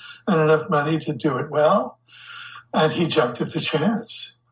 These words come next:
And fortunately for me, again, this problem of communicating with someone late in life, how do you do that?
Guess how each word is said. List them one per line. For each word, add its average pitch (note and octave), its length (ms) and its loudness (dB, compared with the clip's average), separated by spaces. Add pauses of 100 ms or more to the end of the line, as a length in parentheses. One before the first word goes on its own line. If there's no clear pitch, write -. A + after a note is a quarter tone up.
(420)
And D#3+ 240 2
fortunately G#3 460 2
for - 180 -6
me, D#3+ 580 2 (440)
again, F#3 380 2
this D3+ 180 0
problem F#3 460 2
of C3+ 180 -6
communicating D#3+ 680 2
with A#2+ 140 -4
someone C3 540 -4 (540)
late D3 260 2
in B2+ 120 -2
life, D#3+ 440 0
how D3+ 140 0
do D#3 100 0
you C3+ 140 -4
do D#3 200 2
that? D3 360 -2